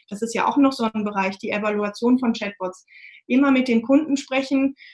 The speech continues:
und sich nicht darauf verlassen, was man irgendwann mal eingepflegt hat. Das haben wir auch gemerkt. Wir sind durch so viele Iterationen gegangen mit unserem Chatbot,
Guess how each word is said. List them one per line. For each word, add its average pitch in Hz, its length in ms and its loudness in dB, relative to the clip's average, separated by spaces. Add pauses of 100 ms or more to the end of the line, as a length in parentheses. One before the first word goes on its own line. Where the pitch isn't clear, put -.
(120)
und 233 300 4
sich 240 300 -6
nicht 302 240 4
darauf 269 300 0
verlassen, 262 380 -2
was 262 180 -2
man 226 140 -2
irgendwann 247 320 2
mal 233 180 0
eingepflegt 233 640 0
hat. 196 180 -8 (460)
Das 233 120 -4
haben 226 160 2
wir 220 140 2
auch 311 140 0
gemerkt. 233 340 0
Wir 226 80 -6
sind 233 180 2
durch 233 140 -2
so 269 100 -4
viele 277 240 2
Iterationen 262 580 -2
gegangen 214 280 0
mit 202 160 -4
unserem 208 240 -4
Chatbot, 220 480 -8